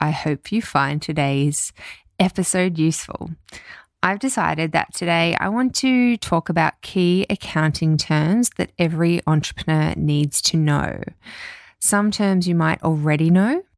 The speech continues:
other terms you might kind of know about, but there are nuances that are helpful to understand,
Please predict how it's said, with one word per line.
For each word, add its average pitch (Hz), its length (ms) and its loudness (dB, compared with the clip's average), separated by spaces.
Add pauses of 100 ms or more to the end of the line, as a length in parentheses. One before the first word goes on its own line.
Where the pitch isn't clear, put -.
(140)
other 180 220 0
terms 170 400 0
you 165 80 2
might 160 400 2
kind 247 640 2
of 170 100 -2
know 160 240 4
about, 147 460 0
but 156 100 -8
there 151 160 0
are 151 60 2
nuances 196 720 0
that 170 160 0
are 165 40 2
helpful 160 520 -2
to 156 220 -2
understand, 165 840 2